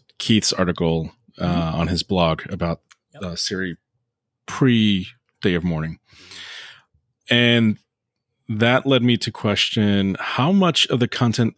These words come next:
Speaker 1: on your blog are you, um, I guess, looking to transpose and transform into Raptor?
Speaker 2: Uh, it's
Speaker 1: If,
Speaker 2: a really
Speaker 1: if
Speaker 2: good
Speaker 1: much.
Speaker 2: question. No, no, no. It's a really good question. And what I'd say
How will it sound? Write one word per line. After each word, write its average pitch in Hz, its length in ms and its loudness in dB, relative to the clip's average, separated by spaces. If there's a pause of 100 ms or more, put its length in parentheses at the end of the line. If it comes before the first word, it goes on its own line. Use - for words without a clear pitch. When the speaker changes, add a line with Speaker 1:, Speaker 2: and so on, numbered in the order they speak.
Speaker 1:
on 104 120 0
your 92 140 0
blog 90 800 0 (840)
are 107 140 0
you, 101 640 2 (420)
um, 92 640 0 (920)
I 104 80 0
guess, 101 180 0
looking 107 240 2
to 92 80 2
transpose 95 680 0
and 90 100 -2
transform 90 600 -2
into 87 680 -2 (480)
Raptor? 92 440 -2 (480)
Speaker 2:
Uh, 196 180 4
it's 294 200 4
Speaker 1:
If, 349 100 2
Speaker 2:
a 302 40 -2
really 359 180 4
Speaker 1:
if 415 80 2
Speaker 2:
good 349 140 0
Speaker 1:
much. 196 80 0
Speaker 2:
question. 127 600 2
No, 285 160 2
no, 254 120 4
no. 170 100 2
It's 170 140 -2
a 220 40 -2
really 277 160 2
good 311 160 -4
question. 143 480 0
And 165 340 -4
what 226 160 -2
I'd 233 180 0
say 165 420 0